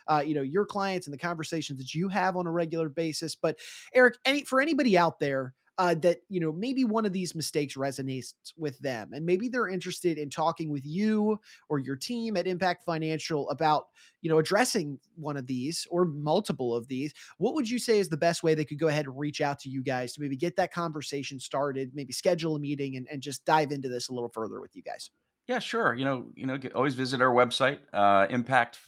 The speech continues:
Speaker 2: your goals dot com. Uh, you could certainly send us an email, uh, Eric at impact your goals dot com. And, uh, we'd love to talk with you, see if we can't point you in the right direction. And look,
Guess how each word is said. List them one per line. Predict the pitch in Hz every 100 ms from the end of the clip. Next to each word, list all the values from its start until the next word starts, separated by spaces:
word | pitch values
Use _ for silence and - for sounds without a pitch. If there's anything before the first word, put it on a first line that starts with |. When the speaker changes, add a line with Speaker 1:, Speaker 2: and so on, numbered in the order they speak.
| _ -
Speaker 2:
your | 123
goals | 117 120 117
dot | 110 110 -
com. | 120 135 196 - _ _ -
Uh, | 95
you | 98
could | 98
certainly | - 123 - 107
send | - 117
us | 113 -
an |
email, | 110 123 123 131 147 -
uh, | 90 85 85 -
Eric | 110 127 151 - _ -
at | 98 95 120
impact | 120 120 113
your | 104
goals | 98 110 110 113
dot | 110 -
com. | 117 113 131 - _ _ _ _ -
And, | 113 113 117 110
uh, | 120 113
we'd | 110
love | 104 117 123
to | 123
talk | 120 127 123
with | 139 139
you, | 151 160
see | -
if | 127
we | 117
can't | 127 107 -
point | 127 -
you |
in | 120
the |
right | 117 117 117
direction. | 110 113 120 147 147 147 _ _
And | 135
look, | 151 -